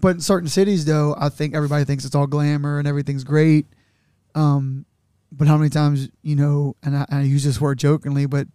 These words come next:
people say, like, the realest person is, you know, kinda like your Newport Covington kinda people. You know, people who you grew up with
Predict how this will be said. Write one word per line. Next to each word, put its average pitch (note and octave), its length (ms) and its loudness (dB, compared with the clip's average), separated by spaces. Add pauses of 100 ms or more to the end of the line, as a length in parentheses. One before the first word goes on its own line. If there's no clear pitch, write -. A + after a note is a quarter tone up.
people D3 220 -6
say, D3 160 -6
like, C#3+ 220 -6
the C#3 100 -4
realest C#3+ 440 -2
person C#3 500 -4 (400)
is, C3+ 260 -6 (100)
you C#3 100 -12
know, C3+ 160 -2
kinda C#3+ 260 -6
like C#3+ 220 -4
your C#3+ 100 -4
Newport D3+ 340 -2
Covington D#3+ 380 -2
kinda D3 200 -6
people. - 380 -12 (540)
You D#3 160 0
know, C#3+ 40 4
people E3 280 2
who D3+ 60 6
you E3 140 4
grew D3+ 220 4
up E3 160 -2
with C#3+ 400 0